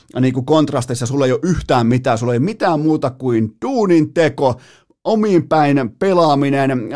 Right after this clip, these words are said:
vahva viisikko pelaaminen, hyvä sijoittuminen, ahnas maila, voita kiekkoja, väännä kiekkoja, ihan sama muutos,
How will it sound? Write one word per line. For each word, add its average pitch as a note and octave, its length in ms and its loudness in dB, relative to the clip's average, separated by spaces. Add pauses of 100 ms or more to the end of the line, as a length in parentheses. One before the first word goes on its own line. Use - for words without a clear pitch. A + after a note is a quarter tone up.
(160)
vahva E3+ 380 0
viisikko C#3+ 480 0
pelaaminen, C3 640 0 (120)
hyvä F#3+ 300 0
sijoittuminen, B2+ 880 0 (360)
ahnas D#3+ 580 0
maila, C#3+ 440 0
voita E3+ 380 0 (120)
kiekkoja, C3 560 0
väännä D#3 360 0 (100)
kiekkoja, C3+ 560 -2
ihan C4 300 -2
sama F3+ 260 -2
muutos, D3 500 0